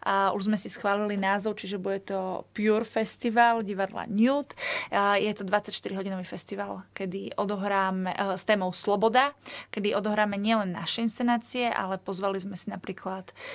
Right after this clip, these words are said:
aj divadlo Stoka, pretože to je pre nás absolútnym synonymom slobody, čo sa týka, eh, um, um, divadelného umenia na Slovensku.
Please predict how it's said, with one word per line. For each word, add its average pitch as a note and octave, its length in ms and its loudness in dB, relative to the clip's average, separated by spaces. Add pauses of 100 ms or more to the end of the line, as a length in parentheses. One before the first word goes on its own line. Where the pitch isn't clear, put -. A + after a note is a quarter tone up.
(180)
aj F#3+ 180 -2
divadlo F#3+ 340 0
Stoka, F#3 460 0
pretože F#3+ 400 -4
to F#3+ 140 -2
je F#3+ 100 4
pre F#3+ 180 -6
nás F#3+ 220 -6
absolútnym G3 480 -6
synonymom F#3+ 520 -4
slobody, G3 600 -4
čo - 160 -18
sa - 100 -14
týka, F#3+ 540 -6 (160)
eh, - 120 -12 (280)
um, G3 180 -6
um, F#3+ 280 -6
divadelného F#3+ 500 -2
umenia F#3 340 -4
na F3 140 -10
Slovensku. F#3 560 -10